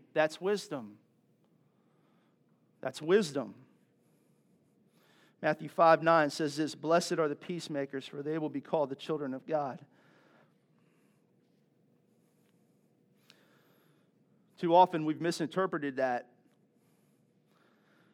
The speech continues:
because there's a lot of peace lovers, but there's not very many peacemakers.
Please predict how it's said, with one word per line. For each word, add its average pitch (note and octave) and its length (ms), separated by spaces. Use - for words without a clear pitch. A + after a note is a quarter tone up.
because E3+ 300
there's F#3 160
a F#3+ 40
lot F3 200
of D#3 100
peace F#3+ 300
lovers, D#3 680
but C3 120
there's D#3+ 180
not F#3 200
very F3+ 200
many D#3+ 220
peacemakers. D3+ 1040